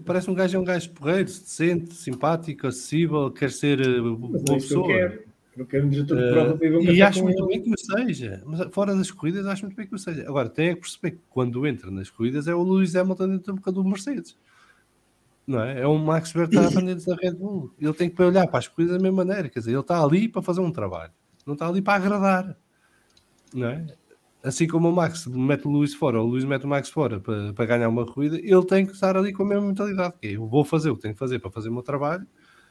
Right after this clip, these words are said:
Speaker 1: e se as pessoas gostam, azar. Não gostam, azar. Siga, não há cá mais conversa." Eh, pelo menos eu acho que é assim a mentalidade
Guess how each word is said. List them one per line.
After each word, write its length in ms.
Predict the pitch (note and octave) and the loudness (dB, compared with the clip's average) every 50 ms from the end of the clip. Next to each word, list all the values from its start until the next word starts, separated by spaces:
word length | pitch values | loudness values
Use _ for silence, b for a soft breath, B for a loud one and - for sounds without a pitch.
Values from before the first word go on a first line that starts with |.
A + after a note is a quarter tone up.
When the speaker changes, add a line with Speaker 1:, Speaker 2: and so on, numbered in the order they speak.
| b b _ _ | b b _ _
Speaker 1:
e 80 | - F#3+ | -6 -4
se 80 | - | -2
as 60 | A#3+ | -2
pessoas 240 | A3+ - A#3+ A#3 A3 | -2 2 2 2 2
gostam, 300 | B3 C#4 C4+ A#3+ D4 C#4+ | 2 2 0 0 2 2
azar. 280 | D4 C#4+ C#4+ C4+ A#3 A#3+ C4 C#4 C4 B3+ B3 - C4 A#3+ B3+ B3+ B3 B3 B3 A#3+ A#3 A#3 | 2 2 2 0 0 -2 -2 -4 -8 -8 -8 -10 -10 -8 -8 -8 -8 -6 -6 -4 0 2
Não 140 | A3+ A#3+ A#3+ | 4 4 6
gostam, 400 | A3+ A#3+ C4+ C4 C4 D#4 D4+ D4 | 6 4 2 0 0 -2 -4 -4
azar. 300 | C4+ C#4 C#4+ C#4 C#4 C4+ _ C#3 C3 A#2+ B2 | -2 -2 -4 -4 -4 -8 _ -16 -18 -16 -18
Siga, 500 | - - - F#3+ A3 A#3+ G#3 C3+ A2 G2 - | -10 -6 -4 -4 -4 -4 -6 -6 -8 -10 -10
não 100 | C3+ C#3 | -8 -6
há 120 | C#3+ C#3+ | -6 -4
cá 120 | - - D3+ | -4 -4 -2
mais 160 | D#3 D#3+ D#3+ | -2 -2 -2
conversa." 360 | - - G3+ A#3 A3+ - - _ _ _ B B B B B B B B B B B B _ - | -2 -4 -6 -4 -6 -8 -12 _ _ _ B B B B B B B B B B B B _ -6
Eh, 600 | E3 A#2 A#2+ A#2 A2+ A2+ A2+ G#2+ G#2+ - - B2+ A#2+ | -2 0 0 2 2 0 -2 -4 -6 -8 -12 -10 -2
pelo 140 | - D#3 D#3 | 0 2 2
menos 140 | E3 D#3+ | 4 4
eu 120 | F#3 F3+ D#3+ D#3+ | 6 6 6 6
acho 160 | F3 D#3+ - | 4 2 -2
que 80 | - | -4
é 60 | G#3+ G3+ | -4 -4
assim 380 | G3 - E3+ E3 F#3+ A3 A3+ | -4 -4 -4 -4 -2 -4 -6
a 60 | A3 | -8
mentalidade 560 | G3+ G3+ F#3+ G#3 G#3+ G#3 F#3 F#3 F3+ F#3+ F#3 | -8 -8 -8 -8 -8 -6 -4 -4 -4 -6 -6